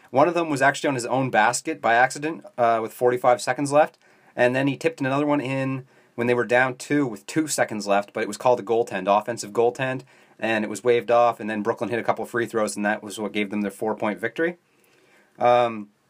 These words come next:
from the Magic, Isaiah Briscoe, rookie point guard, he suffered a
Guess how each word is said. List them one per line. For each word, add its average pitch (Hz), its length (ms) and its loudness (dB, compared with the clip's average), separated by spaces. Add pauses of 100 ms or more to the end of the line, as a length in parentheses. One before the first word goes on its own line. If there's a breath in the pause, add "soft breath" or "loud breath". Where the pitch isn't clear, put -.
(920 soft breath)
from 147 400 4
the 139 260 0
Magic, 123 720 0 (560 soft breath)
Isaiah 131 340 4
Briscoe, 156 460 4
rookie 147 300 -4
point 165 280 -2
guard, 185 280 2
he 156 360 -4
suffered 156 380 -2
a 123 540 -4